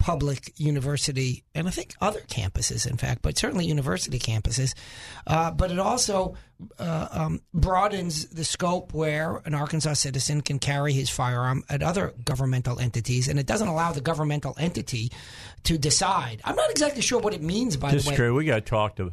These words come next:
Speaker 2: we'll
Speaker 1: Yeah.
Speaker 2: talk to, uh, to Senator Ballinger about this. Bottom line is, is that Robert heard me talking about Florida.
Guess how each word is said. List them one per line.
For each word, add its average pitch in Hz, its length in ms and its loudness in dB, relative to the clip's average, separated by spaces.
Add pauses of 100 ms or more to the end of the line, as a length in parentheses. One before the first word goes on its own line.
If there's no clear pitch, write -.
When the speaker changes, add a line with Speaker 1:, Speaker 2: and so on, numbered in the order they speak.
(120)
Speaker 2:
we'll 113 100 2
Speaker 1:
Yeah. 175 80 4
Speaker 2:
talk 117 220 2
to, - 480 -2
uh, - 20 2
to 92 160 2
Senator 95 400 2
Ballinger 87 640 2
about 90 300 0
this. 98 160 0
Bottom 147 340 2
line 107 420 2
is, 82 300 0
is 95 140 -2
that 92 180 0 (1400)
Robert 110 360 2
heard 107 200 4
me 90 120 2
talking 90 420 0
about 80 220 0
Florida. 60 580 -4